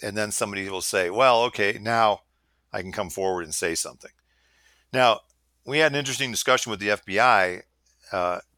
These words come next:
i-, in a, in a moment of honesty, they told us that even if you catch Cooper, you know, we're not gonna convict them. They said, "'Cause we don't waste our time convicting people, spending money on convicting people. They're gonna die in court,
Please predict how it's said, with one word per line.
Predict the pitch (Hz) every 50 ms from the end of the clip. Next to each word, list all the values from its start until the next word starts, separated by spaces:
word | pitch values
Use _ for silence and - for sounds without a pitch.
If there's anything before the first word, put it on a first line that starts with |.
| _ _ _ -
i-, |
in | 113 98 87 107 104 101
a, | 95 92
in | - 110 107
a | 98 95
moment | 98 113 120 120 113 98
of | 92 101
honesty, | 113 131 139 127 104 - - 101 92
they | 92 95 92
told | 90 - - 120 127 113 104
us | 92 87 -
that | - 101 90
even | 104 127 143 143 110
if | 107
you | 110
catch | 98 - 131 117 - -
Cooper, | - 156 147 - 95 90
you | 87 92
know, | 95 95 95
we're | 101 110
not | 113 110 104
gonna | 107 95 82
convict | - - 78 90 143 - - -
them. | - - _ _ _ _ _ _ _ _ _ _ _ _ _ _ _ _ _ _ _ _ _ - - _ _ - _ _ _ _ _
They | _ 104
said, | 92 98
"'Cause | 95 92 98
we | 127
don't | 135 120
waste | 117 123 120 -
our | - 98
time | - - 127 131 123 113 101 95 92 92 _ -
convicting | 104 92 92 117 - - 104 98
people, | 92 110 95 - 95 95
spending | 85 - - 104 98 95 95
money | 101 117 117 107
on | 95
convicting | 92 98 90 98 95 101 92
people. | 90 95 90 92
They're | 90 90 85
gonna | 90 85
die | 80 80 92 92 98 98
in | 90 80
court, | - - 139 123 - - -